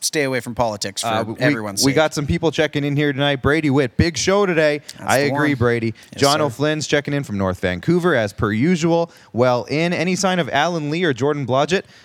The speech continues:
Speaker 2: Uh, yes, they actually saved the show, actually.
Speaker 1: They did.
Speaker 2: Uh, so congrats to those. Well, congrats. Thank you to those guys, as, as per every evening.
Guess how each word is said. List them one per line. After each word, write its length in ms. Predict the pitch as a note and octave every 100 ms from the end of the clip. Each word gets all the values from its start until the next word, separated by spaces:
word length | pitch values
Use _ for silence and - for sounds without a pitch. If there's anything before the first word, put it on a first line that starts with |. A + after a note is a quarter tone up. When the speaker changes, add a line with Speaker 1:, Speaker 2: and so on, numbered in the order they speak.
| -
Speaker 2:
Uh, 220 | A#2 B2
yes, 520 | G2+ A#2+ C3+ - - -
they 240 | A#2 B2
actually 320 | A#2+ - B2
saved 360 | - C3+ C3+ A#2+
the 100 | B2
show, 360 | - F#2+ A#1+ -
actually. 560 | - - A#2+ E3 B2+
Speaker 1:
They 0 |
did. 320 | A#2+ A#2 F#2 G2
Speaker 2:
Uh, 360 | G#2 G#2 F#2
so 280 | - A#2+ G#2
congrats 600 | - A#2+ A2 A#2+ B2 -
to 100 | B2+
those. 200 | A2+ A#2
Well, 160 | G2 F2
congrats. 480 | - E2+ F2+ E2+ -
Thank 300 | A#2+ - -
you 140 | F2+
to 80 | F#2
those 220 | A2+ B2+
guys, 260 | F2+ F#2+ G#2+
as, 240 | A2 -
as 280 | - A#2 G#2
per 200 | - G#2
every 340 | A2 G#2 G2+ F2
evening. 380 | F2 F#2 C3+